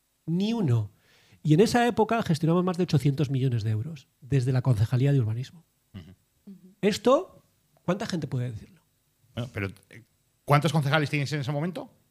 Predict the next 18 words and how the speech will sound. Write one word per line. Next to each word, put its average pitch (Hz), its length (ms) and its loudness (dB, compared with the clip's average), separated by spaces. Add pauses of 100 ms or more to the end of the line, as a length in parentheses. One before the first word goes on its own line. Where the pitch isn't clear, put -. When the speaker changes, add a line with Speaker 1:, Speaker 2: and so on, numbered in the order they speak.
Speaker 1:
Seis. - 460 0 (140)
Speaker 2:
¿Ahora? 180 500 -2
Speaker 1:
Tres. - 440 -10
Speaker 2:
Vale. 95 260 -8 (540)
Eh, 101 380 -8 (480)
<laughs> - 0 - (880)
eh, 151 220 -2
¿os - 120 4
ha 190 60 8
hecho 202 160 2
daño 226 240 2
o 147 100 0
no 135 100 0
os 135 100 -2
ha 151 80 0
hecho 139 160 -6
daño? 95 300 -10
Speaker 1:
Gestionar. 160 640 -2